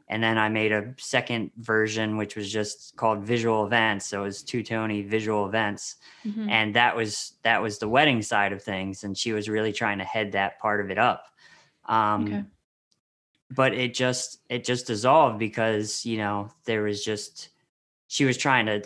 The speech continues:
Speaker 1: learn to, how to do video production with me and be on the wedding shoots and stuff. And it's just, that's always was a lot of pressure for me. So there was just, like,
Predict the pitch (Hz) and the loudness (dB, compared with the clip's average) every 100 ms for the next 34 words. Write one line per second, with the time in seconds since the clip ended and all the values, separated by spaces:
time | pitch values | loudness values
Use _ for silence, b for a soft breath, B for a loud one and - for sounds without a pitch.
0 | 127 131 156 156 160 151 147 - 147 151 | 0 4 6 6 4 2 0 -4 2 2
1 | 147 147 147 139 151 147 143 139 143 143 | 2 2 2 2 4 6 4 2 2 2
2 | 139 151 139 139 139 143 139 131 107 104 | 2 0 2 2 2 2 2 2 0 2
3 | 139 143 135 131 123 131 127 127 - 135 | 4 4 4 2 2 2 2 0 -2 -2
4 | - 127 120 - 127 123 - 113 107 - | -2 -4 -4 2 2 2 0 -4 -2 -4
5 | 120 113 - 123 123 - - - 143 139 | -4 -4 -2 -2 -2 -10 -12 -2 2 4
6 | 139 127 123 117 113 113 113 110 - - | 4 2 -2 -2 0 2 2 0 -6 -2
7 | 123 - 110 104 107 110 123 101 98 b | -2 0 -4 -4 -4 0 2 0 -2 b
8 | b b b b - 156 170 160 170 - | b b b b 0 2 2 2 0 0
9 | 147 127 - - | 2 2 -2 -18